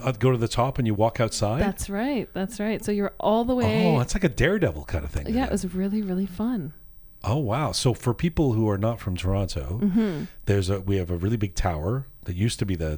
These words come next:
Speaker 1: tallest tower in the world. I
Speaker 2: I
Speaker 1: think it's
Speaker 2: think so.
Speaker 1: second now or something.
Speaker 2: Second, yeah.
Speaker 1: And at the highest, uh, observation deck,
Speaker 2: Mm-hmm.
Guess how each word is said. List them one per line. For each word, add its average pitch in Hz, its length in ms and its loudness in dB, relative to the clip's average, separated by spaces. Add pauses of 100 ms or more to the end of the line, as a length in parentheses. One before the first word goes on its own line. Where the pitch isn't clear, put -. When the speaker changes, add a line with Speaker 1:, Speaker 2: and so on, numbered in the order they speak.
Speaker 1:
tallest 82 320 -2
tower 78 160 -2
in 76 60 -4
the 73 80 -6
world. 73 200 -4
I 87 40 0
Speaker 2:
I 87 40 -2
Speaker 1:
think 87 120 -2
it's 202 160 -2
Speaker 2:
think - 0 -
so. - 60 0 (100)
Speaker 1:
second 80 140 -4
now 73 160 -6
or 76 80 -8
something. 190 380 -2
Speaker 2:
Second, - 20 -8
yeah. 165 180 -10 (460)
Speaker 1:
And 104 500 0 (300)
at 113 140 0
the 110 100 0
highest, - 640 -2 (440)
uh, 101 60 0
observation 98 720 0
deck, 71 380 -8 (120)
Speaker 2:
Mm-hmm. 190 360 -2